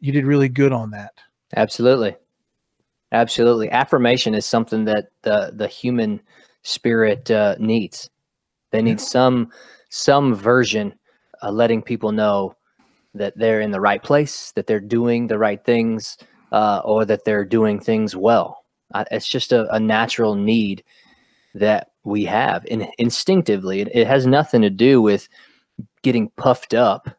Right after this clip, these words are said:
Speaker 2: It has nothing to do with becoming arrogant. It has to do with making sure that we feel we have some kind of value, or that we, uh, we think that we're doing the right thing, or that somebody notices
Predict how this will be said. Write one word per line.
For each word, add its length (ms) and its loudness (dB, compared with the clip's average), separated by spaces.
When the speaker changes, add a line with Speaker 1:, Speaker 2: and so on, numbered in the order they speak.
Speaker 2:
It 80 -2
has 160 -2
nothing 300 0
to 80 -2
do 120 2
with 180 0
becoming 540 -4
arrogant. 500 0
It 80 -8
has 260 -4
to 80 -12
do 160 -4
with 240 -4
making 360 -2
sure 240 -2
that 160 -6
we 100 -6
feel 360 -4
we 80 0
have 140 2
some 180 0
kind 140 0
of 140 -6
value, 540 0
or 180 2
that 220 -2
we, 400 -4
uh, 320 0
we 100 -4
think 240 -4
that 100 0
we're 120 -2
doing 220 0
the 100 -4
right 260 -2
thing, 180 -2
or 100 -2
that 100 -8
somebody 360 4
notices 760 -2